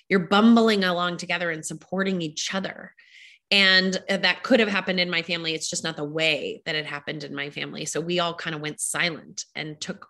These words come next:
away our own meaning. And I'm always stunned at age forty-seven as to how many splinters of tho-, that child's meaning is still in my adult life. One of the things I was petrified of when I was a kid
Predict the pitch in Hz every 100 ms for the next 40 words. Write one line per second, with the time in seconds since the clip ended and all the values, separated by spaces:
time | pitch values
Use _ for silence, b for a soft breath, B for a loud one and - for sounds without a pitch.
0 | - 160 160 156 151 - 156 151 175 190
1 | - - _ B B B B 202 208 208
2 | 214 214 220 233 233 226 - - 233 185
3 | 170 175 175 175 180 170 - 170 175 165
4 | - 202 175 151 - - B B B 185
5 | 202 - 202 - 190 208 220 220 208 190
6 | 190 185 - - 202 214 170 165 165 -
7 | 170 170 175 175 175 175 196 - - 185
8 | 202 185 - 180 170 170 226 320 - -
9 | _ 175 - - 196 196 202 202 185 175
10 | 160 160 156 - 269 262 - _ _ B
11 | B B B 202 240 247 233 226 202 180
12 | - - - - 285 233 208 - - -
13 | _ - 143 95 - _ - 165 156 151
14 | 156 - 139 -